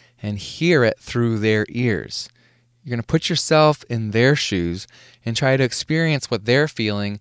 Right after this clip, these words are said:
and to understand their motives and desires. With every communication you d-,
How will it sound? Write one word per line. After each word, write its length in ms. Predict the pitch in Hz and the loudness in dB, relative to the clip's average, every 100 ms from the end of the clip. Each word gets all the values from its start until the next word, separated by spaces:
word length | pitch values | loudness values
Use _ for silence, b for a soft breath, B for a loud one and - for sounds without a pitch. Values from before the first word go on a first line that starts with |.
| b b b | b b b
and 80 | 107 | -4
to 80 | - | -2
understand 800 | 127 123 - 135 139 139 135 117 | 0 -2 -2 -2 0 2 2 2
their 200 | 117 113 | 2 2
motives 640 | 110 110 117 117 110 - - b b b | 0 2 4 4 2 -4 -12 b b b
and 120 | 98 | -4
desires. 680 | 98 95 98 95 60 50 - - _ _ b b b b b - - | -2 0 2 2 0 -6 -12 -12 _ _ b b b b b -18 -10
With 180 | 151 156 | -4 2
every 220 | 196 240 | 4 4
communication 600 | 254 175 135 - 104 - 95 | 0 -2 -2 0 0 0 -4
you 100 | 87 | -4
d-, 140 | 85 | -8